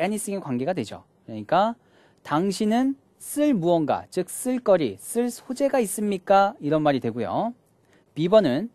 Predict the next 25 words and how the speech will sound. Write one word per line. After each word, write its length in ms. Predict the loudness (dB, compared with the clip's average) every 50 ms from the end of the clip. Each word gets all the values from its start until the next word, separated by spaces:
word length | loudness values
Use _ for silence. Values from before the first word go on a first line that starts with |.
| _ _ _ _ _ _ _
do 100 | -6 -4
you 220 | -2 0 0 0 0
have? 240 | 2 2 0 0 -4 _ _ -8
당신이 400 | -4 -2 -2 -2 -2 -2 -2 -2
있습니까? 680 | -2 -2 -4 -4 -2 -2 -2 0 0 0 0 0 -2 -6 _ _ _ _ _ _ _ _ 0
Anything 420 | 0 2 0 0 -2 -4 -4 -4 -4
to 100 | -4 0
write 380 | 4 6 6 6 6 4 0
with? 280 | -4 -6 -6 -6 -10 -14 -12
이렇게 300 | -6 -4 -4 -2 -2 -2
물었어요. 420 | 0 0 0 -2 -4 -6 -10 -10 -12 -14 _ _ _ _ _ _ -20 -20 -20 _ _
자, 220 | 2 4 4 4 2 0
to 140 | -4 -2
write 340 | 2 6 6 6 6 6 2
with가 460 | 0 0 -2 -2 -2 2 4 6 6
anything을 400 | 6 4 2 0 -2 -2 -2 -4
수식합니다. 640 | -4 -6 -8 -8 -6 -2 -2 -2 0 -2 -4 -6 -8 -12 _ _ _
다시 220 | -10 -8 -6 0
말해서 640 | 2 4 4 4 4 2 2 2 2 2 0 -2 -4 _ _ _ _ _ _
write 480 | -4 2 6 6 8 6 6 4 0 -4
with 260 | -4 -4 -4 -4 -6 -6 -4
anything의 460 | -4 -2 -2 -2 -2 -2 -4 -4 -4
관계가 320 | -2 -2 -2 0 0 0
됩니다. 420 | 0 -2 -4 -6 -10 -12 -14 -16 _ _ _ _ _ _ _
그러니까 560 | -10 -6 -4 -4 -4 -2 0 0 0 0 -2